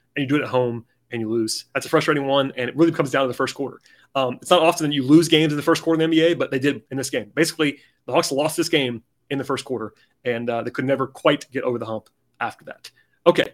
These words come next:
that'll be it for today's podcast. We'll have more this week. If you missed anything from last week, we had three or four brand new shows.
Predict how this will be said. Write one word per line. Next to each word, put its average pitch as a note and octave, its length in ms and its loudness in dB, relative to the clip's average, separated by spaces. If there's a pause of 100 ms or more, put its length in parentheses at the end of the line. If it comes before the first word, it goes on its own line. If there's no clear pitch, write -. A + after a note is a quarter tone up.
(160)
that'll C#3+ 140 2
be D3 120 0
it F3+ 80 2
for F3 140 2
today's E3 220 4
podcast. E3 460 2
We'll C3+ 100 -2
have B2+ 120 -2
more F3 220 6
this E3 220 0
week. E3+ 220 2
If B2 120 -8
you C3+ 60 -6
missed D#3 180 -2
anything D#3 160 -2
from B2 60 -4
last E3+ 180 0
week, E3+ 80 -4
we C3+ 40 -2
had B2+ 80 -6
three D3+ 160 -2
or - 20 -4
four C3+ 320 -4 (260)
brand F3 180 4
new E3+ 80 6
shows. D3 460 2